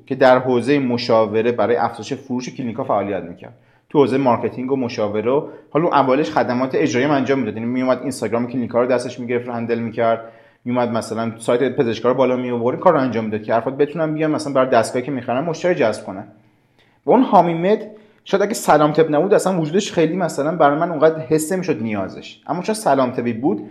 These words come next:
خیلی خیلی می‌تونست واقعاً وجودش حس بشه و می‌تونست مفید باشه. یعنی خیلی وقتا ما یه بیزنسی می‌زنیم که بی-، بیزن-، به بیزنس دیگه ما کمک کنه که بهتر رشد کنه.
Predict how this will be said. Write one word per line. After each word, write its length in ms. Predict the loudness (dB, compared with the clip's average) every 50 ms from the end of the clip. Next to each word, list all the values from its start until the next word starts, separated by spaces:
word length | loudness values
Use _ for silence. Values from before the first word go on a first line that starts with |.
| -18 -20 -20 _
خیلی 220 | -4 -2 0 0 0
خیلی 200 | 0 -2 -4 -4
می‌تونست 440 | -6 -8 -8 -8 -6 -8 -8 -4 -2
واقعاً 240 | -2 0 0 -2 -4
وجودش 280 | -4 -4 -6 -2 -2
حس 200 | -2 -4 -2 -6
بشه 220 | -8 -8 -8 -12 -14 -12
و 60 | -10 -8
می‌تونست 200 | -6 -6 -4 -4
مفید 280 | -6 -4 -4 -6 -4 -2
باشه. 320 | -4 -4 -4 -8 -12 -16 -18 _ _ _ _ _ _ -12
یعنی 80 | -6 -4
خیلی 160 | -2 0 0
وقتا 120 | 0 0
ما 80 | 0 -2
یه 60 | -2
بیزنسی 400 | -2 -2 -2 -2 -2 -2 -2 -2
می‌زنیم 680 | -2 -2 0 0 0 2 2 0 0 -2 -4 -6 -10 -18 -20 -20 _ _ _
که 120 | -8 -6
بی-، 140 | -4 -2 -2
بیزن-، 380 | -2 -2 0 0 0 -2 0 2
به 120 | 2 2
بیزنس 320 | 2 2 0 0 0 0
دیگه 200 | -2 -2 -2 -2
ما 80 | -2 -2
کمک 300 | -2 -2 0 0 0 0
کنه 120 | 0 -4
که 80 | -4 0
بهتر 360 | 0 0 0 2 2 2 2
رشد 280 | 2 2 -2 -4 -8 -12
کنه. 140 | -14 -16 -18